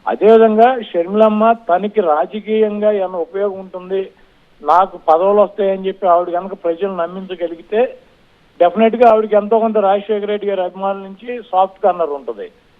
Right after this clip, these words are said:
వైఎస్ఆర్ కాంగ్రెస్ పార్టీ అభిమానుల నుంచి సాఫ్ట్ కార్నర్ ఉంటుంది. అలా కాదు, జగన్మోహన్ రెడ్డి గారిని డ్యామేజ్ చేస్తాము, సోనియా గాంధీతో కలిపి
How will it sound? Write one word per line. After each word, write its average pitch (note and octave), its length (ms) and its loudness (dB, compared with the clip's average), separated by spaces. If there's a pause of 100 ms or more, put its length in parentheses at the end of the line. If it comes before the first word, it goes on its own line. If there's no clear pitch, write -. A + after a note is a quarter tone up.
(260)
వైఎస్ఆర్ G#3+ 460 4
కాంగ్రెస్ G3+ 460 0
పార్టీ G3 220 -2
అభిమానుల G3 400 -2
నుంచి G3+ 260 -10
సాఫ్ట్ E3+ 320 -2
కార్నర్ D3+ 280 -4
ఉంటుంది. A#2 300 -12 (420)
అలా E3 200 2
కాదు, G#3+ 300 4
జగన్మోహన్ A3 640 2
రెడ్డి G#3+ 180 -4
గారిని G#3+ 280 0
డ్యామేజ్ G3+ 520 -4
చేస్తాము, F#3+ 580 -6
సోనియా F#3 300 -8
గాంధీతో F3+ 400 -8
కలిపి E3+ 400 -8